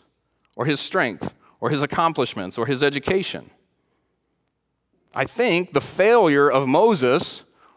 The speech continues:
was what God wanted. We see it again in Paul, Second Corinthians twelve ten. Paul's asking for the thorn in the flesh to be removed, and, and it says, you know, God's gonna provide his grace instead.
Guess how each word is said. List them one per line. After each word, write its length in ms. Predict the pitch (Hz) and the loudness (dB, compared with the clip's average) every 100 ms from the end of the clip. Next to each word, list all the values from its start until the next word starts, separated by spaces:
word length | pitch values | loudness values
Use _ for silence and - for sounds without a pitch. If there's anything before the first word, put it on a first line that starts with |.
| - | -4
was 220 | 143 135 | -2 0
what 320 | 147 190 - | 2 2 2
God 320 | 139 143 151 | 4 6 6
wanted. 460 | 165 233 214 92 - - _ _ _ _ _ _ _ _ _ _ _ _ _ _ _ | 4 2 2 -2 -4 -20 _ _ _ _ _ _ _ _ _ _ _ _ _ _ _
We 80 | 139 | -6
see 180 | 147 151 | -2 0
it 60 | 151 | 0
again 300 | 156 196 196 | 0 0 2
in 140 | 131 | 0
Paul, 280 | - 220 127 | 2 2 2
Second 300 | - 156 143 | 0 -2 -2
Corinthians 460 | 170 156 170 147 | -4 -2 -4 -4
twelve 440 | - 190 147 98 - | -4 0 2 0 -2
ten. 360 | 175 147 101 | 0 0 -2
Paul's 260 | - 151 143 | 0 0 2
asking 380 | 143 156 151 139 | 2 0 -2 -4
for 360 | - 139 131 - - - _ 120 | 0 0 0 -2 -18 -20 _ -4
the 220 | 113 117 | -2 -2
thorn 360 | - 165 170 | 0 2 2
in 80 | 165 | 2
the 80 | 143 | 0
flesh 300 | - 156 - | 2 0 -2
to 60 | 135 | -2
be 120 | 143 | 0
removed, 440 | 127 151 185 139 | 2 2 2 2
and, 240 | 123 104 101 _ _ _ | -2 -4 -10 _ _ _
and 100 | 123 | -6
it 80 | 117 | -2
says, 480 | 147 139 131 - - _ _ _ _ | 0 0 -2 -8 -14 _ _ _ _
you 60 | 131 | -6
know, 80 | |
God's 240 | 113 127 135 | 0 0 0
gonna 220 | 147 127 | -2 -4
provide 500 | - _ 139 139 143 | -8 _ 0 2 2
his 140 | 151 | 0
grace 340 | 127 147 180 170 | 0 2 2 -2
instead. 460 | 143 - 190 - | -4 -2 -2 -2